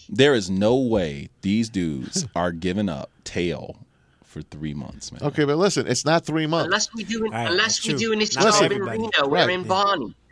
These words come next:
Speaker 2: Listen to me. Once the, uh, the bad teams are eliminated
Speaker 1: Yep,
Speaker 2: within
Speaker 1: uh-huh.
Speaker 2: the first week,
Speaker 1: Right, right.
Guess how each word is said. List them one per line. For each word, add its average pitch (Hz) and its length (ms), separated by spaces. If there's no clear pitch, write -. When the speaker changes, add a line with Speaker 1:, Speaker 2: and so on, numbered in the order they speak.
Speaker 2:
Listen 208 300
to 175 60
me. 127 180
Once 156 580
the, 165 360
uh, 143 160
the 131 100
bad 151 340
teams 151 280
are 123 80
eliminated 123 480
Speaker 1:
Yep, 117 80
Speaker 2:
within 113 220
Speaker 1:
uh-huh. 120 40
Speaker 2:
the 120 60
first 139 260
week, 120 300
Speaker 1:
Right, 85 240
right. 82 80